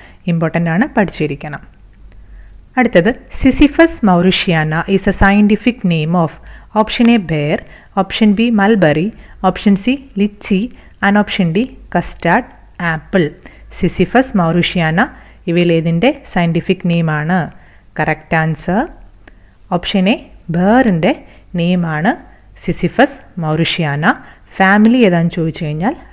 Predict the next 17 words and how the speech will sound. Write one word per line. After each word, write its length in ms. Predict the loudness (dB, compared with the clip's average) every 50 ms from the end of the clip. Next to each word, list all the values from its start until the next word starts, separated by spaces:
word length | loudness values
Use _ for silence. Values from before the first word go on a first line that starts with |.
| -10 -4 0
Rhamnaceae 580 | 2 2 4 4 4 2 0 -2 -2 -2 -2 -2 -2 -2
ആണ് 140 | 0 -2 -2 -2 -4 -20 -20 -20 -18 -6 0
ഫാമിലി. 420 | 2 4 4 2 0 -6 -10 -12 -18 -20 _ -20 -20 -20 -20 -20 -20 -20 -20 -20 -20 -20 -20 -20 -20 -20 _ -4 -2
അടുത്ത 200 | -2 0 0 -2 0
ക്വസ്റ്റ്യൻ, 340 | 0 -2 -2 0 -2 -2 -2 -2 -6 -16 -18 -10 -4 0 4 6
gola 320 | 6 6 6 6 6 4 4 4 2 0
is 100 | 0 -2 -8 -14 -16 -20 -20 -10 -4 -2 0
a 20 | 0 0 -2 0 0 0
early 240 | 2 4 4 4 4 6 4
variety 420 | 4 4 2 -2 -2 -4 -6 -4 0 0 0
of. 60 | -2 -2 -12 -20 -20 -20 -20 -20 _ -8 -6
ഓപ്ഷൻ 280 | -6 -4 0 4 6 6 6
എ 20 | 4 2 -4 -8 -4 -2
ലിച്ചി, 380 | -2 -2 -4 -8 -4 -2 0 0 -2 -4 -10 -20 -20 -20 _ _ -2 -2
ഓപ്ഷൻ 300 | -2 -2 0 2 4 4 4 4
ബി 80 | 2 0 -2 -6 -20 -18 -8 -2 0
മൽബറി, 500 | 2 2 2 2 2 2 2 2 2 -2